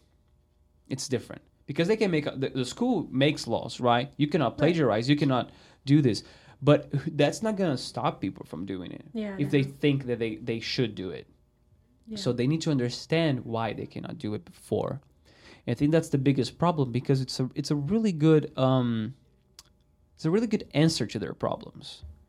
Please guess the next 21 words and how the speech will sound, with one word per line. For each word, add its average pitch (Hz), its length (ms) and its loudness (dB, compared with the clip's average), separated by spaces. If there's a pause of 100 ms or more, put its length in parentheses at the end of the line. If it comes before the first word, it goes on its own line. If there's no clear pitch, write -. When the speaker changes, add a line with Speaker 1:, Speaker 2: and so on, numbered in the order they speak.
(640)
Speaker 1:
Uh, - 20 -2
and 135 460 6
it 147 140 4
cuts - 500 0 (100)
your 143 220 4
workload 120 680 2 (100)
by 113 120 2
a 92 80 0
lot. 139 420 2 (180)
It 135 80 -4
gives 143 180 2
you 123 60 2
a 120 40 4
lot 117 120 2
of 107 80 -6
free 135 180 0
time 120 220 -2
to 117 80 -8
do 110 260 -2
other 117 220 0
stuff, - 460 -6